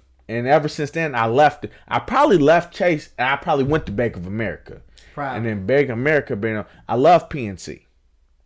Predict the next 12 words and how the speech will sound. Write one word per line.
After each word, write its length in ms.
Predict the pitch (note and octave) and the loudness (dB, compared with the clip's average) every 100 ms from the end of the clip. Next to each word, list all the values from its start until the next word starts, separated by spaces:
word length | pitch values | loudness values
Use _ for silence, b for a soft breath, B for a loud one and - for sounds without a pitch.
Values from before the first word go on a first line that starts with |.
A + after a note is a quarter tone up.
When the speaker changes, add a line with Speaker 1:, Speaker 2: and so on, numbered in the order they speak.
| - | -20
Speaker 2:
Mm. 460 | A2+ A#2+ B2 A#2+ A2+ | -20 -18 -18 -14 -6
Speaker 1:
I 40 | |
love 280 | A2 C3 C#3 | 0 0 0
P 160 | F#3+ F3 | -6 -6
N 100 | F3+ | -6
C 440 | - D#3 D#3 E3+ _ - | -8 -8 -8 -12 _ -6
nationally, 760 | A#2+ A#2 A2+ F#2 F#2 F2+ - - | -2 -2 -2 -10 -10 -10 -12 -12
and 140 | G2+ | -8
then 140 | G#2+ G#2+ | -6 -2
I 100 | G#2 | -2
bank 260 | A2 G2+ | -2 -4
local. 440 | F#2+ A2+ - - | 0 0 0 -8